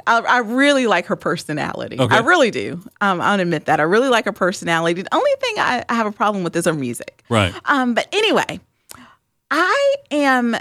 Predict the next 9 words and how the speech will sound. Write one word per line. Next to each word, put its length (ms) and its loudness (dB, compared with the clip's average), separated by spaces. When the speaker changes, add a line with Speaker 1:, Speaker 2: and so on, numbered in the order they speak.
Speaker 1:
so 320 0
glad 320 0
she 200 -6
won 320 -4
this 140 -4
settlement 600 -8
because 680 -2
it 200 0
sends 600 -2